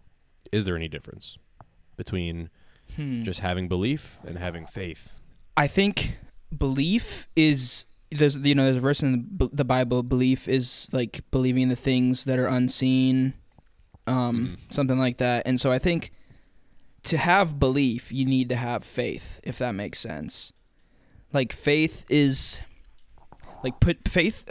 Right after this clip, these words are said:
Speaker 2: is kinda like putting your trust in something that you can't see, and so that kind of then, I think they're kinda interconnected. And, and, and again, I'm not, I can't give, you know, one, the one hundred percent factual answer. I'm just giving my opinion.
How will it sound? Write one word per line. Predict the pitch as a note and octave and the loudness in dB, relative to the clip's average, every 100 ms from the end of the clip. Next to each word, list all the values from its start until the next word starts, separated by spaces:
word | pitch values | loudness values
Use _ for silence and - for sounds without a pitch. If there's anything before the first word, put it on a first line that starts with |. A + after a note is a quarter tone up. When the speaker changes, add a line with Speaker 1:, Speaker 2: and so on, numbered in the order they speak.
| - | -8
Speaker 2:
is | - D3+ | -4 -2
kinda | - D3+ | 0 2
like | C3+ A#2 | 2 2
putting | - E3+ E3+ | 4 4 2
your | C#3 | 0
trust | - C3+ C3 | 2 2 2
in | B2+ | 0
something | B2+ B2+ C3 A#2+ | 2 0 2 0
that | A#2 | 0
you | A#2+ | -2
can't | - C3+ B2+ - | 0 2 2 0
see, | - B2+ B2 | 2 2 2
and | A#2+ B2 | 0 0
so | C3 | 0
that | B2+ A2+ | -2 0
kind | B2+ B2 | 0 0
of | B2 A#2+ | -2 -2
then, | A#2+ B2 A#2+ B2 - _ _ - - - _ | -2 0 0 -4 -10 _ _ -20 -20 -20 _
I | D3 | 2
think | C4 | 2
they're | C#4+ | 2
kinda | B3 A#3 | 2 2
interconnected. | F#3+ F#3+ F3 D#3 E3 E3 E2+ - - _ _ - | 4 2 2 0 0 0 -2 -6 -14 _ _ -6
And, | D3 | -2
and, | D3 D3 C3+ | 0 2 2
and | D#3 | 2
again, | D#3 D3 D3 | 4 2 2
I'm | C3+ D#3 | 2 2
not, | D3+ C#3+ A#2+ - - - C#3 | 2 2 0 -4 -8 -4 0
I | D3+ | 2
can't | F3 C#3+ | 4 2
give, | C#3 D3 C#3+ | 2 2 2
you | C3+ | 2
know, | C3 B2+ | 2 0
one, | B2 C3 B2 | 0 0 2
the | B2 | 2
one | B2 | 2
hundred | B2+ C#3 C3 | 2 0 0
percent | C3 C#3 C3 - | -2 0 -2 0
factual | C3+ B2 C3+ A#2+ | 0 0 -2 0
answer. | C3+ C#3 B2 B2 | 2 0 -2 -4
I'm | B2+ | -4
just | B2+ | -4
giving | B2+ B2 A#2+ | -2 -2 -2
my | A#2+ | -2
opinion. | A2 C3 C#3 B2+ A2 B2 | -2 0 0 0 -2 -6